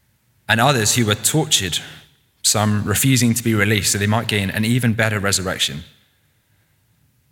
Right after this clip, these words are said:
Some faced jeers and flogging, chains, imprisonment.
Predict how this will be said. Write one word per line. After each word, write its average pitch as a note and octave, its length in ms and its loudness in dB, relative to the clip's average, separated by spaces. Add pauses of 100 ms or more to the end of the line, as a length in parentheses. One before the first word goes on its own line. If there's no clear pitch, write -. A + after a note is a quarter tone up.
(180)
Some A2 240 2
faced - 420 0
jeers G#2 320 4
and F2 120 -2
flogging, F#2 540 -2
chains, G#2 440 0
imprisonment. G2 720 -2